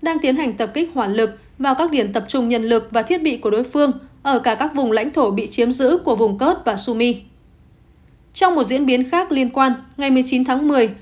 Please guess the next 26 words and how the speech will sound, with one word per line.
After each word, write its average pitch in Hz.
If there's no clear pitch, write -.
Tổng 254
thống 269
Nga 285
Vladimir 240
Putin 254
lên 320
tiếng 254
trước 403
việc 269
Ukraine 277
nhắc 339
đến 240
vũ 277
khí 277
hạt 262
nhân, 254
khẳng 254
định 247
đây 254
là 226
động 214
thái 226
khiêu 320
khích 392
của 220
Kiev 240